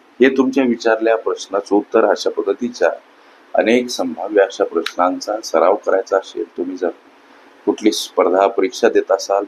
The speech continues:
चॅनल अवश्य सबस्क्राईब करा, बेल आयकॉनची घंटी दाबा, जेणेकरून मी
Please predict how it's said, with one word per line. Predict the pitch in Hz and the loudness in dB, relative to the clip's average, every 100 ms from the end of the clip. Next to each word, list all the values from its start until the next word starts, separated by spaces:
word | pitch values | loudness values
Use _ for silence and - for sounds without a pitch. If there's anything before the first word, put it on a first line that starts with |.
| - | -2
चॅनल | 82 85 92 | -2 0 0
अवश्य | 85 98 - 123 | 2 2 0 -4
सबस्क्राईब | 120 92 - - 87 | -4 -6 -6 0 0
करा, | - 90 85 | 0 -2 -2
बेल | - 95 90 | 0 2 2
आयकॉनची | 87 - 92 87 95 | 0 -2 -8 -6 -6
घंटी | 90 82 113 | -4 -2 0
दाबा, | 113 101 95 98 - _ _ _ _ _ _ - | 2 2 4 2 -2 _ _ _ _ _ _ 0
जेणेकरून | 110 113 123 123 123 | 2 2 2 2 2
मी | 117 | 2